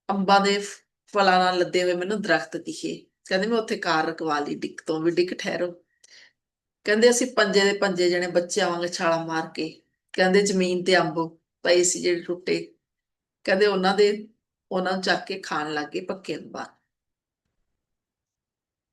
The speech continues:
ਤਾਂ ਕਹਿੰਦੇ ਮੇਰੇ ਬੰਗਾਲੀ ਦੋਸਤ ਜਿਹੜੇ ਨਾਲ ਸੀ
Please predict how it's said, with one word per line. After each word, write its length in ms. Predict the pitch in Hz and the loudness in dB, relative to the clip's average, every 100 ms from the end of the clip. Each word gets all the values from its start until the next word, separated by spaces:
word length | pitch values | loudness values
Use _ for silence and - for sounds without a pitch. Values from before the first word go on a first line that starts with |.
| _ _ _ _ _ _ _ _ _ _ _ _ _ _ _ _ _ _ | _ _ _ _ _ _ _ _ _ _ _ _ _ _ _ _ _ _
ਤਾਂ 100 | 220 | 0
ਕਹਿੰਦੇ 340 | 220 202 226 | 2 2 4
ਮੇਰੇ 200 | 240 208 | 4 2
ਬੰਗਾਲੀ 440 | 196 190 185 170 185 | 2 0 2 4 4
ਦੋਸਤ 320 | 180 175 - | 2 2 2
ਜਿਹੜੇ 200 | 180 208 | 0 0
ਨਾਲ 300 | 202 156 160 | -2 -4 -4
ਸੀ 400 | - 175 - - | -6 -8 -10 -12